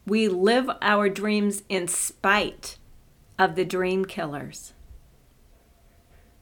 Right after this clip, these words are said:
Have you ever really dared to dream? Or do the dream killers you've encountered on your path stop you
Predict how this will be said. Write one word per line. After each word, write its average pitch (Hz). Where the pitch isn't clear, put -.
Have 262
you 381
ever 226
really 202
dared 190
to 202
dream? 196
Or 233
do 240
the 240
dream 269
killers 240
you've 220
encountered 220
on 185
your 180
path 220
stop 208
you -